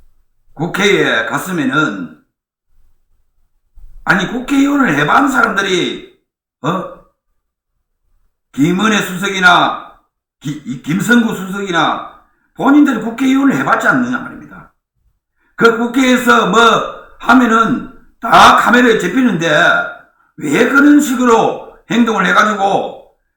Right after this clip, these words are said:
본인 생각들이 그렇다 하더라도 그런 식으로 해가지고 국회에 난리치고, 어? 대통령까지 입장 곤란하게 만들고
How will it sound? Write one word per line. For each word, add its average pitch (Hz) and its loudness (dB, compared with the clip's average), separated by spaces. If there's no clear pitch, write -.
본인 240 4
생각들이 226 0
그렇다 208 -2
하더라도 202 0
그런 208 2
식으로 220 -4
해가지고 180 -4
국회에 202 -6
난리치고, 190 -4
어? - -8
대통령까지 220 0
입장 190 -2
곤란하게 190 2
만들고 185 -2